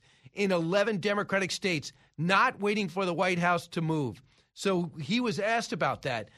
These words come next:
You know, what's going on? Why are these other states doing, uh, what they're doing? And what he said is, basically, I would have a, if you read between the lines, I'd have no problem criticizing Youngkin and DeSantis, but I have a little bit of an issue now because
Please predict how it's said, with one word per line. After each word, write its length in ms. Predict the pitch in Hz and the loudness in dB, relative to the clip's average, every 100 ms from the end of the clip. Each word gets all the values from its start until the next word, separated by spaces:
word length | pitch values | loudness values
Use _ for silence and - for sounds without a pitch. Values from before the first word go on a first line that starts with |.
| - | -14
You 60 | 208 | -4
know, 80 | 190 | -2
what's 260 | 147 214 | 0 -2
going 240 | - 233 208 | 0 0 2
on? 260 | 214 143 80 _ _ | 2 0 -6 _ _
Why 220 | - 175 220 | -2 0 2
are 40 | |
these 220 | 226 185 | 0 0
other 160 | 202 180 | -2 -2
states 380 | - 196 185 - | -4 -4 -4 -4
doing, 400 | 185 185 185 160 | -2 -2 -2 -4
uh, 100 | 160 | -4
what 220 | 170 151 | -4 -2
they're 160 | 175 | -2
doing? 400 | 151 170 175 101 - _ _ _ _ _ _ _ | -2 -2 -2 -6 -12 _ _ _ _ _ _ _
And 100 | 156 | -6
what 140 | 156 156 | -2 -2
he 80 | 160 | -2
said 400 | - 240 208 165 | -2 0 0 0
is, 260 | 151 135 - _ _ | -2 -4 -10 _ _
basically, 640 | - 208 208 156 165 147 131 - - | -2 -2 0 -2 -2 -2 -6 -12 -4
I 80 | 170 | 0
would 120 | 165 | 2
have 200 | 160 147 | 2 2
a, 100 | 147 - - - - | -2 -6 -16 -18 -10
if 100 | 151 | -4
you 120 | 160 | -2
read 120 | 196 | 0
between 240 | 165 139 175 | -2 -4 0
the 80 | |
lines, 240 | 160 151 127 | 2 0 0
I'd 120 | 147 | 0
have 180 | 147 143 | 0 0
no 200 | 170 247 | 0 0
problem 320 | - 170 147 | 2 2 2
criticizing 640 | - 180 151 165 143 147 | 0 -2 -2 -2 -2 -4
Youngkin 460 | 147 170 160 175 151 | -2 -2 -2 -2 -2
and 80 | 139 | -4
DeSantis, 800 | 131 - 196 190 147 117 110 - _ _ _ | -6 -4 -2 -2 -2 -6 -8 -14 _ _ _
but 80 | 170 | -2
I 40 | |
have 100 | 151 | 0
a 20 | |
little 300 | 170 214 311 | 0 0 0
bit 140 | 226 240 | 0 0
of 80 | 190 | 0
an 80 | |
issue 260 | 196 185 180 | -2 -2 -2
now 260 | 190 208 180 | 0 2 2
because 640 | 170 147 185 180 170 - | -2 0 2 4 2 -2